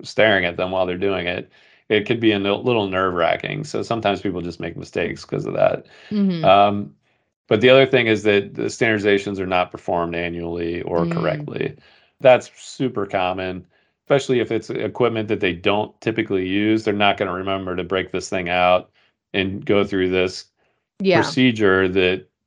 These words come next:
Speaker 1: they don't really care about 'cause they never use it, right? That's gonna get noted.
Speaker 2: Okay.
Speaker 1: All right, next. I, I think you're, I, I like your chances on this one. We're gonna talk about C two thirty-one pressure meter.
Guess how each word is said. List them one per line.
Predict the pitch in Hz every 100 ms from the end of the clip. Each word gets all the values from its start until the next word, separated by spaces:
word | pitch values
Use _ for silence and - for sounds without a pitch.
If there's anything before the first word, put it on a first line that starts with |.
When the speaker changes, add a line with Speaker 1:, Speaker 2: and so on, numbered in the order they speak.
| _ _ _
Speaker 1:
they | - 110
don't | 107
really | 104 104 101
care | 117
about | 117 98 95
'cause | 92
they | 92
never | 92 85 82
use | 85 82
it, | - -
right? | 90 87 110 - _ _ _ _
That's | - 95 -
gonna | 90 78
get | 73 -
noted. | 80 78 - - 147 _ -
Speaker 2:
Okay. | 180 175 175 - _ _ -
Speaker 1:
All | 107
right, | 101 - _
next. | 110 123 - - - _ _ -
I, | 90 78
I | 92
think | - 117 110
you're, | 98 -
I, | 92 -
I | 92
like | 104 113
your | 120
chances | - 104 98 90 92
on | 87
this | 87 -
one. | 87 87
We're | 95
gonna | 87
talk | 104
about | 95 90 -
C | 117
two | 110 110
thirty-one | 107 107 98 92 92 90
pressure | - 131 - 104
meter. | 90 82 78 82 117